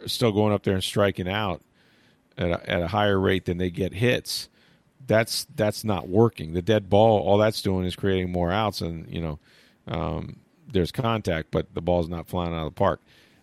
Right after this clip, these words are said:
I don't know. It, it's, it's, it's something I can't really get my arms around. I, I still think, to me, it's better to put pressure on a defense and try to make contact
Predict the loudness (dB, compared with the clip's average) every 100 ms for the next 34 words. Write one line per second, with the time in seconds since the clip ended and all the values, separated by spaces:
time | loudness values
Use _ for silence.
0 | _ 4 6 6 4 4 0 -2 2 0
1 | -2 -4 -6 -4 -10 -8 -6 -2 0 0
2 | 0 0 -2 0 -2 -2 -4 _ _ _
3 | 0 2 2 0 0 0 0 0 0 2
4 | 2 2 2 0 -4 _ -2 -2 2 2
5 | 2 -2 -4 -8 -8 -4 -4 -4 -6 -12
6 | _ _ _ -4 -2 2 4 4 0 -2
7 | -2 2 2 2 2 0 -2 -2 -4 -2
8 | -4 -4 -8 -10 -2 0 2 0 -6 -4
9 | -4 -4 -2 -2 -2 -8